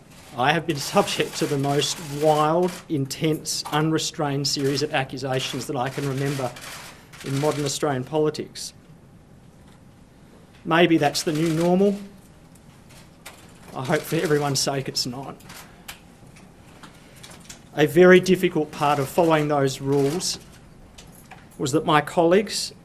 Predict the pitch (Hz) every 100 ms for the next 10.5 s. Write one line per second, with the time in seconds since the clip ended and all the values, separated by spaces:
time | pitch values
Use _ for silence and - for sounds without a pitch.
0 | - 151 151 139 170 151 139 - 151 143
1 | 143 - - 139 147 143 131 139 143 -
2 | 151 143 143 - - - - - - 131
3 | - 135 127 131 123 123 - 127 127 -
4 | - - 156 123 - 143 120 131 - -
5 | - - - - - - - - - 147
6 | 165 - 165 160 160 - - 156 131 127
7 | - 135 123 110 - - - - - -
8 | - - - - - 127 135 113 160 151
9 | 135 127 143 143 127 - 113 110 - 131
10 | 120 - 117 127 117